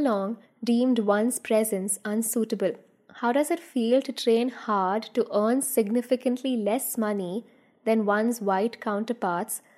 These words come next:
after being denied earnings for up to ten years?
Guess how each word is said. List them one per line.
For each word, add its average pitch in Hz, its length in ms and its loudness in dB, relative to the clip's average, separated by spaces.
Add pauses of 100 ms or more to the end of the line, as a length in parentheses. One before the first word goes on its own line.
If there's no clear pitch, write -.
(240)
after 233 420 2
being 269 160 4 (100)
denied 214 480 -2
earnings 208 340 -2
for 226 180 -4
up 208 180 -2
to 233 60 -2
ten 214 320 0 (120)
years? 175 300 -6